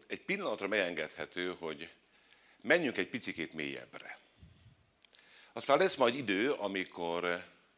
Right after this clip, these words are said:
igazi, rendes, ketrec harcosként megmutathatjuk, hogy milyenek a muszkliaink.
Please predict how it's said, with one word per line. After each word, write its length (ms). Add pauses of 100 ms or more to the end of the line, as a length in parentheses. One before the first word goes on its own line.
(520)
igazi, 680
rendes, 840 (1800)
ketrec 500
harcosként 1160 (480)
megmutathatjuk, 880
hogy 220 (240)
milyenek 320
a 60
muszkliaink. 840